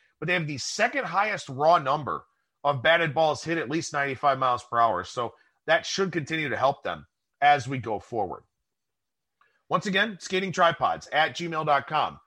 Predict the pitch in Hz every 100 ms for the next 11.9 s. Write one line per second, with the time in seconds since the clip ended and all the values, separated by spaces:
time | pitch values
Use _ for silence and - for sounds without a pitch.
0 | _ - 143 156 151 156 139 151 123 -
1 | 147 143 131 110 127 123 - 120 104 -
2 | - 113 82 92 226 - - _ _ _
3 | _ - 254 339 262 285 247 277 262 262
4 | 247 247 226 175 196 220 196 147 135 117
5 | 98 _ _ _ _ 277 - 269 302 302
6 | 220 170 190 190 151 117 113 87 - -
7 | 127 143 156 - 139 185 208 196 196 196
8 | - 160 165 165 160 131 127 104 - 151
9 | 160 180 165 - - 156 156 156 160 139
10 | 143 120 135 147 135 120 117 113 - 87
11 | 123 110 90 151 202 202 190 180